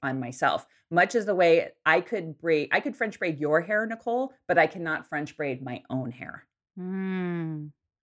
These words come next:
Speaker 1: Mm. It's really deep to me. That might not be, I, I think Jennifer Connelly with her pony hair would also be like, "I get it."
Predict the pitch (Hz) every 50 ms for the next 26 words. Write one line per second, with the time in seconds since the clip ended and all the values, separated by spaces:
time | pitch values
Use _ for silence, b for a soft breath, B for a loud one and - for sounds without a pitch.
0 | - 185 180 170 170 165 165 151 143 135 127 - 220 208 247 277 359 381 392 330
1 | 208 - 208 208 180 - - - 170 170 139 127 170 185 180 208 233 233 214 220
2 | 214 202 - 208 180 170 160 156 - - 202 190 - 233 240 240 294 294 262 254
3 | 233 233 247 254 226 190 - - 180 180 190 180 170 160 - 156 156 - - 151
4 | 143 147 156 165 165 170 190 185 185 165 160 - - 139 139 - 180 151 147 147
5 | 143 139 143 - - 127 123 127 127 - 135 165 202 190 123 120 -